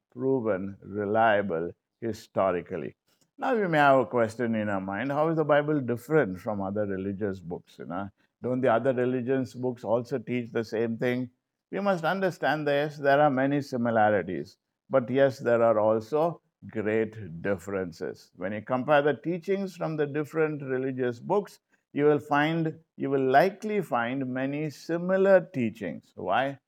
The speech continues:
Because we all share humanity. No book will say, "Look here," you know, you know, they would not reverse good and bad in that sense. Religions will speak about, "You all must do good." Now, just because another religious book will say you must do good, that doesn't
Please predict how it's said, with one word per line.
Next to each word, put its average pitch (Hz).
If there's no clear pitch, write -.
Because 127
we 117
all 104
share 104
humanity. 85
No 131
book 131
will 131
say, 127
"Look 120
here," 117
you 110
know, 110
you 98
know, 104
they 110
would 117
not 123
reverse 123
good 113
and 117
bad 107
in 98
that 92
sense. 58
Religions 156
will 139
speak 135
about, 127
"You 127
all 120
must 123
do 120
good." 110
Now, 107
just 131
because 131
another 147
religious 135
book 120
will 120
say 120
you 117
must 110
do 123
good, 113
that 117
doesn't 113